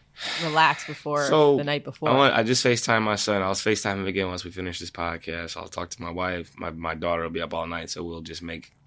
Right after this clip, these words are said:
Speaker 2: baby sounds together for a little bit through the phone.
Speaker 1: Oh.
Speaker 2: And then I'll see what's on T V.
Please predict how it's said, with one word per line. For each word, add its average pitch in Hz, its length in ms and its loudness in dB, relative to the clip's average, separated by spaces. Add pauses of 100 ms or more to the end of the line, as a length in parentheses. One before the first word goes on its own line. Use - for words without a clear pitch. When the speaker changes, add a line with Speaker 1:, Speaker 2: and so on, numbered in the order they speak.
(140)
Speaker 2:
baby 87 240 -2
sounds 85 340 -4
together 82 360 -6
for 85 160 -6
a - 20 -6
little 85 220 -6
bit 85 320 -6
through 85 140 -6
the 82 80 -10
phone. - 260 -6
Speaker 1:
Oh. 160 200 -6 (500)
Speaker 2:
And 101 600 4 (680)
then 139 160 4
I'll 123 120 8
see 147 140 4
what's 127 200 6
on 120 140 8
T 113 180 4
V. 104 380 4